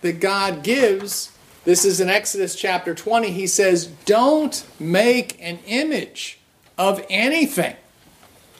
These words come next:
Deuteronomy chapter four, he says the same thing. "Don't make an image of anything that's up in the sky, that's walking around, that's creeping along the ground."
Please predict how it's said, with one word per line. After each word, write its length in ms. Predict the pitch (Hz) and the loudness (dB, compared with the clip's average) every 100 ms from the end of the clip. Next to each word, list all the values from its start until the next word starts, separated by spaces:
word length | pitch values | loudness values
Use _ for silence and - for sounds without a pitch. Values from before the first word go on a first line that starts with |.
| - _ - _ - | -20 _ -20 _ 0
Deuteronomy 480 | 202 220 214 208 | 2 4 2 0
chapter 380 | 202 214 202 190 | -2 0 -2 -2
four, 260 | 185 214 208 | 2 4 4
he 60 | |
says 280 | 202 208 185 | 4 2 2
the 100 | 185 | -2
same 260 | - 208 196 | -2 -2 -2
thing. 280 | 202 180 151 | -2 -4 0
"Don't 260 | 202 311 | 2 2
make 180 | 302 277 | 2 0
an 120 | 226 | -2
image 800 | 214 208 233 247 269 240 - - - - - | -4 -2 0 2 0 -2 -6 -10 -16 -10 -4
of 200 | 165 165 | -4 -4
anything 880 | 180 208 240 269 277 233 233 226 226 226 _ _ _ - - | 0 2 2 0 -2 0 0 -2 -6 -14 _ _ _ -8 -4
that's 200 | 156 190 | 2 2
up 200 | 185 165 | 2 -2
in 80 | |
the 80 | 131 | -2
sky, 680 | - - 220 220 214 214 185 | 0 2 0 2 0 0 -4
that's 220 | 147 - | -10 -8
walking 420 | 165 175 175 170 | 0 0 0 -4
around, 600 | 139 170 220 220 214 202 | -4 -2 0 0 0 -2
that's 200 | 185 143 | -4 -6
creeping 420 | - 220 214 196 180 | 0 0 2 0 0
along 340 | 165 156 139 | 2 0 -2
the 40 | |
ground." 600 | 131 180 202 202 202 190 | 0 2 2 2 -2 -4